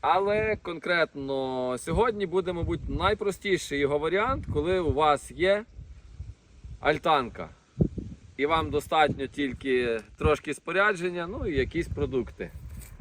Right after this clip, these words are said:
Коли є у вас така чудова альтаночка, то ви вже маєте стільці, ви маєте стіл, і вам достатньо тільки кілька продуктів, і ви вже маєте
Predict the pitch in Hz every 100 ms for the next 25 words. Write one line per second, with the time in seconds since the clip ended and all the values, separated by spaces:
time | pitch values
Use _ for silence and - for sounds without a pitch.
0 | - - 196 208 208 196 185 185 175 170
1 | 165 170 170 175 170 208 208 202 - 214
2 | 190 - 160 160 160 160 143 - - -
3 | 170 139 151 151 143 135 139 123 - -
4 | - - - - - 151 147 214 226 226
5 | _ _ - 127 143 139 139 147 - 208
6 | 208 185 156 156 143 139 156 147 143 127
7 | 143 - 135 - 131 110 123 - 196 247
8 | - 220 208 - - - 170 170 170 151
9 | - - - - _ - - 123 147 165
10 | 151 139 143 139 120 127 131 131 - 127